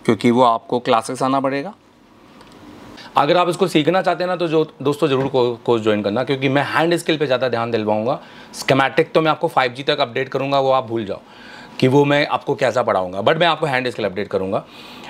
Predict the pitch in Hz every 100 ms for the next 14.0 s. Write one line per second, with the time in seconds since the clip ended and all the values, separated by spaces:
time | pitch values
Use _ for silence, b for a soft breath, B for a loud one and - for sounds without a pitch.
0 | B - 143 156 175 220 175 160 151 165
1 | 170 160 151 151 170 175 - 120 101 95
2 | 113 - 147 190 196 190 175 180 180 165
3 | - 190 127 135 160 - 123 135 127 -
4 | 151 120 107 - b b b - 135 156
5 | 165 160 147 147 143 151 156 123 135 131
6 | 110 98 - - - - 117 123 139 143
7 | 165 160 156 160 120 143 139 135 123 123
8 | 120 120 110 113 123 123 117 127 131 135
9 | 135 123 135 135 127 139 123 110 127 120
10 | 123 123 131 147 135 139 139 151 151 147
11 | 135 131 135 - 127 - 113 120 127 123
12 | 107 113 92 - B B B 117 120 123
13 | 120 123 113 120 127 120 120 117 139